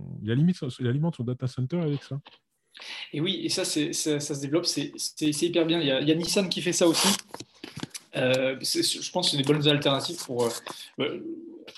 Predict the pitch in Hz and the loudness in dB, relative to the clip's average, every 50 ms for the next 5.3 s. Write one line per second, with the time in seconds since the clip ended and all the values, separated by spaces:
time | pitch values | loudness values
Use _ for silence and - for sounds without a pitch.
0 | - - - - - - - - - - _ _ _ _ - 127 139 143 143 147 | -20 -20 -20 -20 -18 -16 -14 -14 -14 -14 _ _ _ _ -10 -6 -4 0 4 4
1 | 165 165 165 - - - 135 131 131 131 160 147 143 143 131 127 131 160 165 165 | 4 4 2 -2 -4 -4 -4 -4 -2 0 0 0 0 -2 -2 0 0 0 0 0
2 | - 147 - 135 131 127 - - 127 143 151 175 180 170 - - - - - - | -4 -6 -6 -6 -6 -6 -8 -6 -4 -4 -2 -2 -4 -6 -6 -10 -16 -18 -18 -20
3 | - _ _ 127 127 123 123 123 120 120 120 120 120 120 120 120 - - 139 135 | -20 _ _ 0 2 2 2 2 0 0 0 0 -2 -2 -2 -4 -4 -2 -2 0
4 | 135 131 135 135 139 139 - - 160 147 143 139 135 135 139 139 139 131 156 147 | 0 0 0 0 0 -2 0 0 0 0 0 0 2 2 2 2 2 0 -6 -6
5 | - - 139 127 127 131 | -6 -4 -4 -4 -4 -6